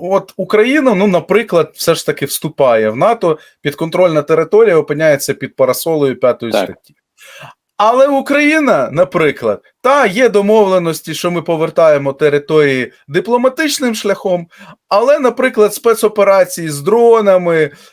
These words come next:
Speaker 1: е, і інші спецоперації безпосередньо на території Російської Федерації далі продовжуються.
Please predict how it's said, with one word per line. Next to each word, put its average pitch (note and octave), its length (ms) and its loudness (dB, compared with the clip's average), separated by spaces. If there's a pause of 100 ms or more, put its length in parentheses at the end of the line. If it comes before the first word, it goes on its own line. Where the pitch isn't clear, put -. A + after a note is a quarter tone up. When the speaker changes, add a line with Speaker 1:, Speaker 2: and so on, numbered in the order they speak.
(140)
Speaker 1:
е, E3+ 280 2
і C4 160 0
інші A3+ 240 -2
спецоперації F3+ 800 0
безпосередньо G3+ 720 -2
на F#3 140 0
території F3+ 580 -2
Російської F#3 500 -6
Федерації G#4+ 580 -6
далі A#3 260 -2
продовжуються. C3 880 -6